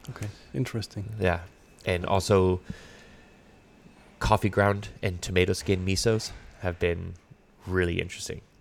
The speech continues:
Speaker 1: Yeah.
Speaker 2: Really interesting. And you get this really kind of almost, like, red berry flavor out of it, like, dark red berry.
Speaker 1: Okay.
Speaker 2: Yeah.
Speaker 1: When you opened Amass, you, um,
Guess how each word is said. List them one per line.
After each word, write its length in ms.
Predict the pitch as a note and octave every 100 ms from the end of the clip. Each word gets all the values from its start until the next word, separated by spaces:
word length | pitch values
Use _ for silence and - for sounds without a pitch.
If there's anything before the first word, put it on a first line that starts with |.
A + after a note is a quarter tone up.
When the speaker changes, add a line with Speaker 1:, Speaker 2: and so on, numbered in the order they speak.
| _ - - -
Speaker 1:
Yeah. 80 | G2+
Speaker 2:
Really 320 | F2+ F#2+ F2+ E2+
interesting. 380 | - - - - -
And 100 | F#2+
you 40 |
get 180 | F#2 G2
this 200 | F#2+ - - - G2+
really 380 | G#2 G2 F#2+
kind 260 | F2+ - F#2
of 180 | F2+ - - - _ _ _ - - -
almost, 260 | G#2+ G2 -
like, 140 | F#2 -
red 260 | F2+ F#2 -
berry 300 | - F2 F#2+
flavor 340 | F#2 - F2 G2
out 120 | -
of 60 | -
it, 120 | -
like, 140 | E2+ - -
dark 180 | E2+ -
red 180 | F#2 E2+ F2
berry. 320 | F2 D2+ D2 - - -
Speaker 1:
Okay. 180 | - G2+ - - -
Speaker 2:
Yeah. 180 | G2 - - - - - - - - - - - - - - - - - A2 - - - - - - - - -
Speaker 1:
When 160 | C3+
you 140 | D3 A#2+
opened 440 | C#3+ D#3+ C3 - - - - - - - - - - -
Amass, 480 | A2+ G#2+ G2+ - - - - - - -
you, 520 | G#2 G#2 G2 F#2+ F#2+
um, 520 | F2+ F2 F2 F2+ E2+